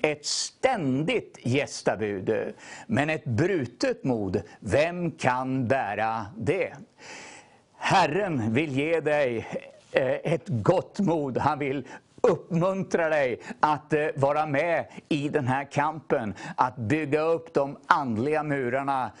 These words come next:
runt omkring Vision Sverige, så att vi får fullborda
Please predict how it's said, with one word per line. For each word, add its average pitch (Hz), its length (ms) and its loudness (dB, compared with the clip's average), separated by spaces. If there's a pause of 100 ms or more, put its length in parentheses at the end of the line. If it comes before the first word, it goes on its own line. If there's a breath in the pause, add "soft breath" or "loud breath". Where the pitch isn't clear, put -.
(200 loud breath)
runt 139 640 0
omkring 139 800 -2 (160 loud breath)
Vision 127 720 0
Sverige, 139 760 0 (220 loud breath)
så - 180 0
att 127 160 -2
vi 131 120 -2
får 123 300 0 (180 loud breath)
fullborda 156 920 2